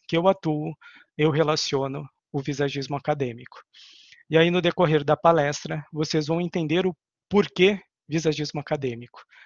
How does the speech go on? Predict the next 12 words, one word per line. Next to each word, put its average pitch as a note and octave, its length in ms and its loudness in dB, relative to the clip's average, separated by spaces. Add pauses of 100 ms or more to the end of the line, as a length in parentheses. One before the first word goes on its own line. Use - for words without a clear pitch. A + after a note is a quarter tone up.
(140)
Eu C#3+ 60 -6
espero D#3 300 -2
que D3+ 100 -8
todos D3+ 320 -4
compreendam, D3+ 720 -4 (400)
né? D3+ 300 -4 (360)
E F3 120 -4
que A#3+ 100 -2
no B3 100 0
final A3+ 300 2
a G3 80 2
gente E3+ 500 -2